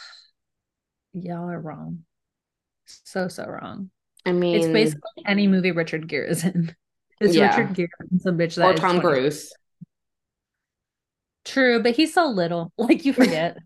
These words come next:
Speaker 2: <laughs> Little
Speaker 1: <laughs>
Speaker 2: Napoleon.
Speaker 1: Tiny Tom.
Speaker 2: Terrorist. <laughs>
Speaker 1: Tiny, yeah, tiny
Speaker 2: Little
Speaker 1: terrorist.
Speaker 2: Scientology-,
Speaker 1: Apologies.
Speaker 2: just terrorist.
Speaker 1: I'll never forget when that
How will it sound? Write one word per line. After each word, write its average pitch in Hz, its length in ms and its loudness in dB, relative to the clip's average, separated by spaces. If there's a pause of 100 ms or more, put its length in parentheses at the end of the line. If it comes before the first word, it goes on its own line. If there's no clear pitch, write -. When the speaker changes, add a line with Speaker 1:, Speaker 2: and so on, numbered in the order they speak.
Speaker 2:
<laughs> - 200 -8
Little 277 220 8
Speaker 1:
<laughs> 254 100 6
Speaker 2:
Napoleon. 170 840 4 (840)
Speaker 1:
Tiny 320 260 2
Tom. 170 360 0
Speaker 2:
Terrorist. 160 920 2
<laughs> - 60 -12
Speaker 1:
Tiny, 202 720 4 (440)
yeah, 175 320 -2
tiny 220 280 -2
Speaker 2:
Little 240 160 6
Speaker 1:
terrorist. 208 320 6
Speaker 2:
Scientology-, 170 440 4
Speaker 1:
Apologies. 170 240 -2
Speaker 2:
just 160 320 -8
terrorist. 139 920 0 (220)
Speaker 1:
I'll 240 160 4
never 208 300 2
forget 247 300 -2
when 202 180 -2
that 170 300 -4